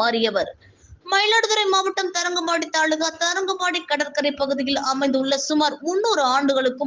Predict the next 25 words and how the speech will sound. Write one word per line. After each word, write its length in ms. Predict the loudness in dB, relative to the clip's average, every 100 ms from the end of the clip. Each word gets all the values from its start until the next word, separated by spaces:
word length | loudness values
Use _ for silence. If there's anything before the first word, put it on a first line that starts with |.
| 0
முன்னர் 320 | 0 0 -2 -2
ஜெர்மனியில் 540 | 2 2 2 2 0 0
இருந்து 220 | -2 -4 -2
தரங்கம்பாடி 560 | -2 -2 -2 0 0 0 -2
வந்து 180 | -2 -4 -8 -20 _ _ -12 -2
பல்வேறு 380 | 0 2 2 2 0
தமிழ் 260 | 0 0 2
தொண்டுகளை 400 | 2 2 2 0 0
செய்த 260 | -2 0 -2 -4 -2
தமிழறிஞர் 640 | 2 2 2 2 0 -2 -6 -14 _ -6
சீகன் 380 | 0 2 2 0
பால்கு 320 | 0 0 0 -2 0
அவர்களின் 440 | 0 0 0 0 0
இல்லமும், 360 | 0 0 0 -2 -6 _ _ _ -2
தற்போதைய 520 | -2 0 0 2 2 2
அவர் 180 | 0 0 2
நினைவு 280 | 2 2 2 2
மியூசியமாக 680 | 2 0 0 2 2 0 -2
உள்ள 120 | 0 0 2
இடத்தில் 340 | 0 -2 -4 -4 -2
அவருக்கு 320 | 2 2 0 0
பெருமை 280 | 2 4 2 2
சேர்க்கும் 340 | 0 0 -2 0
விதமாகவும், 680 | 0 0 0 0 -2 -4 -8 _ _ _ _
தற்பொழுது 480 | -2 0 2 2 2